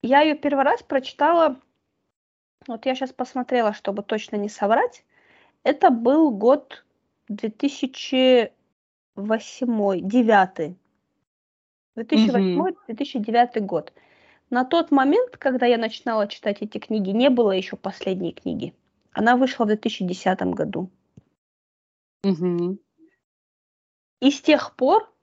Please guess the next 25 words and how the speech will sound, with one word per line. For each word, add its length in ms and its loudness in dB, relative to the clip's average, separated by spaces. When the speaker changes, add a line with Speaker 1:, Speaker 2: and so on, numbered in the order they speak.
Speaker 1:
прошло 480 2
уже 600 2
много 400 0
лет. 380 -2
Я 220 4
в 300 -4
прошлом 480 -2
году 240 -4
их 160 -6
перечитала, 960 -2
и 80 -6
мне 180 -4
было 380 0
так 280 2
же 140 2
интересно, 720 -4
как 200 -6
в 80 -20
первый 380 0
раз. 320 -4
Я 200 2
испытывала 580 0
такие 480 -2
же 220 -4
эмоции. 760 -2